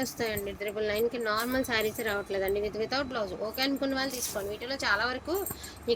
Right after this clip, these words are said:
క్వాలిటీలో బ్లౌజెస్ రాలా. ఇంత, ఈ క్వాలిటీలో ఎక్కడ వస్తుందండి త్రిబుల్ నైన్కి? సింగిల్ మామూలు సిల్క్ శారీయే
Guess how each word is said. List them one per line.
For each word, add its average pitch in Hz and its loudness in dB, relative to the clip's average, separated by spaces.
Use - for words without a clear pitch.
క్వాలిటీలో 226 8
బ్లౌజెస్ 202 4
రాలా. 190 8
ఇంత, 240 4
ఈ - 10
క్వాలిటీలో 269 10
ఎక్కడ 277 6
వస్తుందండి 220 6
త్రిబుల్ 220 6
నైన్కి? 220 6
సింగిల్ 277 8
మామూలు 269 6
సిల్క్ 311 4
శారీయే 285 10